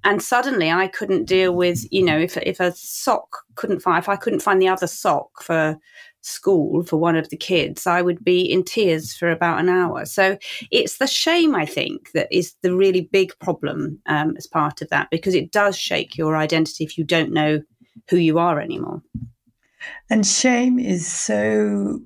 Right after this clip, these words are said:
Speaker 2: corrosive and kind of unrecognized, isn't it? And, and I think what's very kind of powerful in what you're saying is that having been so competent and kind of reliably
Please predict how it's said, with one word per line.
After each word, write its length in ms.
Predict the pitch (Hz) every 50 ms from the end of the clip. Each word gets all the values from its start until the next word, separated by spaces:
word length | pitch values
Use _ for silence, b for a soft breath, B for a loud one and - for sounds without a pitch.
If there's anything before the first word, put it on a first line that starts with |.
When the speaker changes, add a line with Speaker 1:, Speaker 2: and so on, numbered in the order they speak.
| _ -
Speaker 2:
corrosive 760 | - - 214 196 196 202 208 190 196 - 160 - 151 - - _ _ _ _ _ _ _ _ -
and 500 | 185 175 165 160 160 160 156 156 151 - - -
kind 240 | - - 185 185 165
of 140 | 170 156 - - -
unrecognized, 1000 | - 196 196 196 175 185 180 180 - 175 160 147 139 139 143 143 143 - - - - _ _
isn't 280 | - - 185 165 165 156
it? 140 | 147 - -
And, 140 | - - 180
and 180 | - - 190 196
I 40 | 185
think 480 | - 240 226 220 190 - - - - B B B B B B B B B B B B B B B B _ _ _ _ _ -
what's 260 | - 190 180 - -
very 380 | - - 202 208 196 196 202 196
kind 240 | 196 190 190 170 165
of 240 | 165 156 - - _ _ _ _ -
powerful 480 | - - - 294 294 294 - - - 190
in 140 | 180 165 156
what 160 | 160 - -
you're 100 | 170 170
saying 480 | 160 - - 170 160 151 151 151 - -
is 380 | - 170 165 160 156 156 -
that 420 | - 180 - - - - - - b b b b b b b
having 300 | - 196 180 185 185 170
been 220 | 180 202 202 196
so 180 | - - 196 185
competent 720 | 190 - - 202 185 156 - 190 - 170 147 143 143 -
and 260 | 160 147 143 139 139 - - -
kind 180 | - 185 165 160
of 120 | 156 131 - - _
reliably 840 | - - 170 170 170 175 180 180 180 175 165 139 156 156 151 143 127